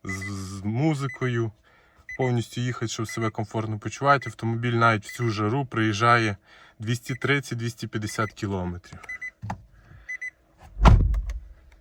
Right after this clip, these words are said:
Якщо включити екорежим, їхати без кліми, можливо, можна протягнути і до триста кілометрів. Так, включимо кондиціонер, бо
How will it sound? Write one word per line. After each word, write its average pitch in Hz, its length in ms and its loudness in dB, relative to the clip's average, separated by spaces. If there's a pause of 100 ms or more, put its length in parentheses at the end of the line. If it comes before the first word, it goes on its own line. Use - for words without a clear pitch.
Якщо 110 360 0
включити 120 640 -2 (440)
екорежим, 120 920 2
їхати 120 420 -2
без 110 500 0 (680)
кліми, 147 480 2 (120)
можливо, 127 500 0
можна 127 340 2
протягнути 120 640 -2
і 113 120 -4
до 107 140 -4
триста 98 400 -6
кілометрів. 95 560 -8 (1700)
Так, 110 220 -10
включимо 120 440 -4
кондиціонер, 135 680 -4
бо 127 160 -6